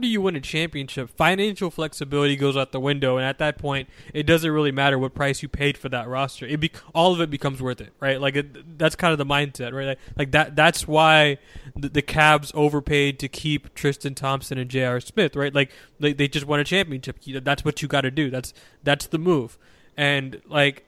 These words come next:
I, I, in that respect, that, that provision makes a lot of sense. So his current contract ends next season, meaning he'll be under contract, uh, with the team for at least the next four seasons.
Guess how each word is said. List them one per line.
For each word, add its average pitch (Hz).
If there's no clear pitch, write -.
I, 156
I, 151
in 151
that 170
respect, 156
that, 143
that 151
provision 139
makes 131
a 131
lot 131
of 123
sense. 131
So 175
his 190
current 269
contract 190
ends 151
next 151
season, 135
meaning 165
he'll 180
be 170
under 175
contract, 165
uh, 135
with 139
the 143
team 151
for 143
at 147
least 156
the 151
next 143
four 139
seasons. 127